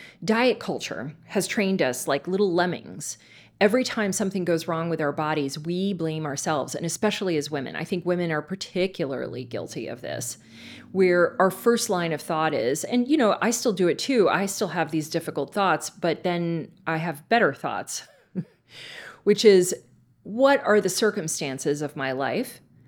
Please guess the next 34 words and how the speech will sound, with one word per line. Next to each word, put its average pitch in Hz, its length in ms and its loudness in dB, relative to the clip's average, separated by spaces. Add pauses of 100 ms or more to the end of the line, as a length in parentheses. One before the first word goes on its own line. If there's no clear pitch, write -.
(240)
that 196 120 6
are 170 140 8
causing 175 640 0
this 160 360 2
product? - 800 -6 (340)
Or 165 560 2 (380)
what 220 260 6
are 233 100 6
the 196 80 4
circumstances 175 800 -2
of 156 140 -8
my 147 140 -2
life 147 260 -2
that 165 100 -4
are 143 80 -2
disrupting 156 500 -4
my 151 120 -4
sleep? - 420 -4 (380)
Or 175 120 0
what 214 200 6
are 240 80 10
the 196 100 6
circumstances 165 840 -2
of 147 120 -8
my 147 140 -2
life 151 260 -2
that 160 140 -2
are 147 80 0
causing 160 480 -4
me 160 100 -6
to 165 100 -10
feel 160 220 0
sad? 196 440 -4 (560)
There's, 262 260 4